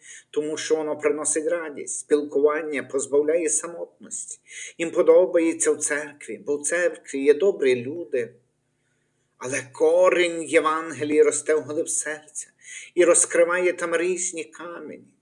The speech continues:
Камені — це приховані чи явні гріхи, проблеми чи труднощі. Це може бути, наприклад, конфлікт з якоюсь людиною, коли я не можу прийти в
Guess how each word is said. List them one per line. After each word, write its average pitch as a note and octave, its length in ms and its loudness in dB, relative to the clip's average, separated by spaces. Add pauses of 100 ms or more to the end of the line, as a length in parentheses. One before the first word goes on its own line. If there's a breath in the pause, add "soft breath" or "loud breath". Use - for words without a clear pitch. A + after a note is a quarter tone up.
(2500)
Камені — C#3 460 -6
це - 180 -2
приховані C#3 560 -6
чи C#3 180 -6
явні C#3 380 -4
гріхи, - 600 -10 (460 loud breath)
проблеми C#3+ 520 4
чи D#3 160 2
труднощі. - 720 -6 (400 loud breath)
Це D3+ 260 8
може D3+ 340 0
бути, D3 260 -6
наприклад, D3 580 -2
конфлікт D3+ 600 0
з - 140 -2
якоюсь D#3 540 0
людиною, - 420 -8 (360 loud breath)
коли D3 260 10
я D#3 140 10
не D3+ 120 0
можу D#3 320 -2
прийти D#3 300 2
в C#3+ 160 -2